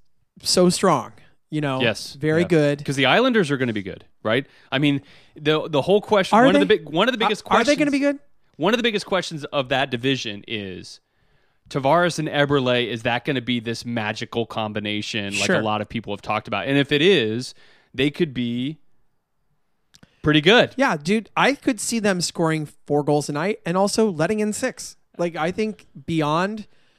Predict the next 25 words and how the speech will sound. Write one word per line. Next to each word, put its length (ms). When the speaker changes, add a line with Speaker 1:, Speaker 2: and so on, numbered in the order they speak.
Speaker 1:
Nick 200
Leddy 420
and, 500
uh, 400
the 200
other 180
guy. 380
Speaker 2:
The 140
other 100
guy. 280
Speaker 1:
Uh, 120
<laughs> 40
I 100
can't 340
remember 340
his 140
name. 220
He 60
used 140
to 60
be 100
on 100
the 60
Bruins. 360
Speaker 2:
Boychuk? 360